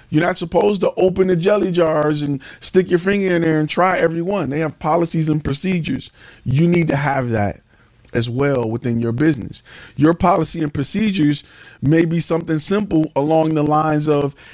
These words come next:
"Hey, whenever you make a, a change outside of your revision window, it takes an additional seventy-two hours."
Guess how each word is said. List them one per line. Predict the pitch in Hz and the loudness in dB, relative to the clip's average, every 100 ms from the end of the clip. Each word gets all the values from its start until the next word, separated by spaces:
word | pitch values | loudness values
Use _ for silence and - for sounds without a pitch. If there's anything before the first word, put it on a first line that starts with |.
| - | -4
"Hey, | 180 190 165 135 120 _ _ - | 0 2 0 -2 -6 _ _ -16
whenever | - - 135 165 185 180 | -14 -4 0 2 2 0
you | 180 180 | -2 0
make | 175 175 - - | 2 0 -2 0
a, | 156 156 - | 4 4 4
a | 143 | -2
change | - 180 190 180 165 180 | -2 -4 -2 0 -2 -2
outside | 151 156 160 156 156 | -2 -2 0 2 2
of | |
your | 147 143 | 0 0
revision | 139 139 226 208 175 | 0 2 0 0 -4
window, | 143 143 156 | -4 -2 -2
it | 156 160 | -4 -2
takes | 170 170 | -4 -2
an | 165 | -4
additional | 170 143 165 165 160 | -2 0 0 -2 -8
seventy-two | - 160 160 165 175 - 185 | -6 -4 -2 -2 -4 -4 -2
hours." | 220 233 131 - - | 0 0 -4 -12 -20